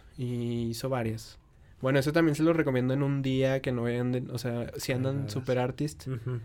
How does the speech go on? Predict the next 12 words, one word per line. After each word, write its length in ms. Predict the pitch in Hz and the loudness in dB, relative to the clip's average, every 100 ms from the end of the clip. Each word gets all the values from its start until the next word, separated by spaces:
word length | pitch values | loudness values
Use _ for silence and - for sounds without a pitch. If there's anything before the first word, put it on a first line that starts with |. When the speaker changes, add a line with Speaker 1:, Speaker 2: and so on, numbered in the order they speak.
| - - - | -12 -20 -12
Speaker 1:
es 200 | 117 117 | -6 -2
un 100 | 127 | 0
buen 160 | 123 120 | 0 2
día 140 | 117 | 0
para 120 | 117 113 | 2 2
ver 120 | 113 | 2
ese 220 | 113 - | 0 -4
vato. 280 | 113 117 - - - - - - | -8 -10 -16 -20 -20 -20 -20 -14
Speaker 2:
Ujú. 80 | 120 | -4
Speaker 1:
Porque 200 | 123 120 | -2 0
tiene 240 | 117 123 120 | 0 2 2
una... 680 | 127 123 123 123 120 120 | 2 2 2 0 -2 -4